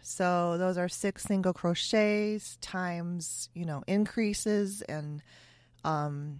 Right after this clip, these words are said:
all this other stuff. So because she had those videos, it all made sense, and it was really cool. I was, I'm almost done with it.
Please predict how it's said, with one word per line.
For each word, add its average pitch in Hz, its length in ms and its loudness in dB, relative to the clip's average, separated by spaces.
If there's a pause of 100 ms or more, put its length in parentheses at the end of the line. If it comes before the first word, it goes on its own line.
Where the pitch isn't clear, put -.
(160)
all 165 140 2
this 165 160 2
other 156 160 2
stuff. - 340 -6
So - 440 4 (720)
because 220 440 0
she 240 140 0
had 208 240 0
those 175 220 0
videos, 175 720 0 (460)
it 170 320 0
all 151 260 0
made 156 300 -2
sense, - 680 -8
and 147 640 -8
it 151 120 -10
was 151 200 -10
really 147 320 -8
cool. - 440 -12
I 143 180 -10
was, 143 340 -10
I'm 165 160 -2
almost 269 300 4
done 180 180 4
with 135 220 0
it. 82 160 -6